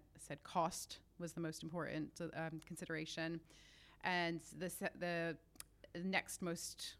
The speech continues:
common one was length of time to deliver, 'cause we want everything, we want it now.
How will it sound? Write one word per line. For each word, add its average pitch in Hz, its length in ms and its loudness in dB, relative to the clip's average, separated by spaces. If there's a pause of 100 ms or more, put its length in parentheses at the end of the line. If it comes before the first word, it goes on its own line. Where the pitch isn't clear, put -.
(100)
common 165 280 2
one 160 160 4
was 156 180 0
length 185 280 2
of 160 100 -2
time 160 280 4
to - 100 -6
deliver, 185 480 2 (480)
'cause 147 180 -8
we 143 60 -8
want 147 180 -4
everything, 170 360 2
we 185 80 4
want 143 160 0
it - 80 -4
now. 185 280 0